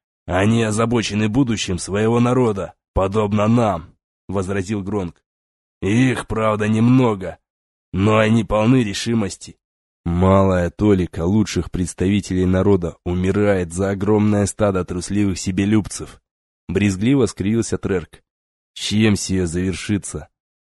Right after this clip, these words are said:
Лучшие погибнут, трусы и подлецы останутся, и взрастят детей по своему образу и подобию, такими же трусливыми стяжателями, пекущимися исключительно о личном благополучии.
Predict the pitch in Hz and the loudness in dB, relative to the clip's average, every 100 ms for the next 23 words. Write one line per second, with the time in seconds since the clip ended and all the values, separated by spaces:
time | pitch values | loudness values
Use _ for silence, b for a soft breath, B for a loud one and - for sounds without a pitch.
0 | - 90 104 110 - - 82 87 87 104 | -4 2 4 4 2 -4 -6 -6 -4 -2
1 | 98 87 - - _ _ - 110 113 - | -2 -2 -6 -14 _ _ -4 0 2 2
2 | 98 - 98 104 98 120 104 - 107 104 | -2 -2 -2 -4 -4 -2 -2 -2 -2 0
3 | 92 - - - _ _ _ _ - 90 | -2 -6 -12 -18 _ _ _ _ -6 -2
4 | 87 98 98 - 110 98 95 - 110 101 | 0 0 -2 -2 -2 -2 -6 -2 -2 -2
5 | 85 - 98 101 104 107 95 95 87 95 | -4 -2 0 2 2 2 0 -2 -4 -6
6 | 92 98 110 95 87 76 _ _ _ _ | -6 -2 -2 -2 -6 -10 _ _ _ _
7 | - 90 - 131 117 98 95 - 110 - | -10 -8 -4 0 2 2 -2 -2 -4 0
8 | 143 123 104 95 - 101 113 104 95 87 | 2 4 4 0 -4 0 0 0 -4 -6
9 | 82 - _ _ - 101 - 143 - 110 | -8 -12 _ _ -8 -6 2 2 2 0
10 | 98 - 95 - 113 127 131 104 101 101 | 0 -2 -6 -4 -4 -4 -4 0 2 2
11 | 107 - 98 92 92 92 101 120 123 - | -2 -2 -2 -2 -4 -6 -2 0 0 -2
12 | 82 76 | -10 -14